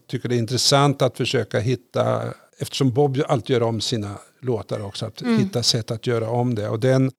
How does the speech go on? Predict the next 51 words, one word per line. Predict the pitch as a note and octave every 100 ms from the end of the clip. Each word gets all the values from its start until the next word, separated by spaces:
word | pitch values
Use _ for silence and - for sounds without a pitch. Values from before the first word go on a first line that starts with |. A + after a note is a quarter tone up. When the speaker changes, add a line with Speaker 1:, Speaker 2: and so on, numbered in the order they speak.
| _ -
Speaker 1:
jag | A#2+ C#3 D#3+ D#3
kan | F3
nämna | F3+ E3 D#3+
Ain't, | D#3 D#3 - -
It | D3+ -
Ain't | D#3 C3
Me | D#3
Babe | B2+ F3+ G#3+
då | D#3+ A2+
först, | F#2+ A#2 -
för | B2
att | B2+ _ -
det |
var | D3+ F#3
ju |
också | E3 -
något | F#3+ F#3
speciellt | - E3+ - D3+ C#3 B2+ -
där | A#2+
som, | A2 C3 B2+ _ _ _ -
som | C#3+ B2+
jag | A#2
fäste | C#3+ A#2+ - D#3
mig | D#3
vid. | C#3 A2+ G2+ A2+ - - _ _ _ _
Och | A#2+
då | B2+
är | B2+
det | A#2+
så | C#3
här, | A#2+
"Go | C#3
away | C3+ C#3+ D#3
from | D3+ C#3+
my | C#3+ C#3+
window", | C3+ A#2+ G#2+ A2+ A2
så | G#2 - A2+ A2+ A#2 A#2
börjar | B2 A#2 G#2+ G#2 C3+
ju |
låten. | C3+ - - B2 A#2 G3+
Speaker 2:
Mm. | F#3+ F3+ _ -
Speaker 1:
Och | C#3 A#2+
sen | C3+ B2+
så | - B2+
kommer | - A2 A2 - - _
"Leave | - C3+ C#3 C3
at | B2 C#3+
your | C3 C3+
own | A#2+ B2+ A#2
chosen | - A#2+ - A#2
speed". | - - G#2 G#2